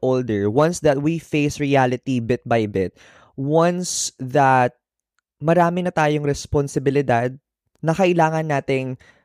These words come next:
punan agad, especially for all the people that are still studying right now, especially in college, that you have to move outside your town,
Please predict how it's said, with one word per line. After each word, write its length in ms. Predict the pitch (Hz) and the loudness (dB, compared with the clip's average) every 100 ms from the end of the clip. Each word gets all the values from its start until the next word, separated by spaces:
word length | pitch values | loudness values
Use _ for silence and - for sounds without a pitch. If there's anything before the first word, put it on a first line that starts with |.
| _ _ _ 185 | _ _ _ 0
punan 260 | 180 165 - | 2 0 0
agad, 400 | 151 127 143 160 | 2 2 2 0
especially 800 | 139 - 151 165 170 160 139 123 _ _ _ _ _ _ _ | -4 -2 -2 -2 -2 0 -2 -4 _ _ _ _ _ _ _
for 240 | - 156 | -2 0
all 320 | 131 147 143 135 | 4 6 4 4
the 260 | 131 127 - | 4 2 0
people 320 | 151 - 139 | -4 0 2
that 160 | 131 123 | 4 2
are 80 | |
still 240 | 117 - 123 | 0 -2 -2
studying 580 | - - 123 131 131 123 | -2 -2 0 0 -2 0
right 240 | 120 127 143 | 0 -2 -2
now, 100 | 131 | 0
especially 560 | 120 - 123 - 131 123 | -2 -2 -2 -2 -2 -2
in 100 | 113 | -4
college, 380 | - 113 120 120 | 0 2 2 -2
that 160 | 113 | -2
you 80 | 120 | 0
have 260 | 113 110 - | 2 0 -2
to 80 | |
move 300 | 113 117 120 - | -4 -4 -4 0
outside 800 | 117 120 - 120 120 117 113 110 - - _ | 0 0 0 2 4 4 0 -4 -20 -20 _
your 240 | - 117 120 | -2 0 2
town, 760 | - 131 120 120 120 127 143 | 0 2 2 2 0 -2 -8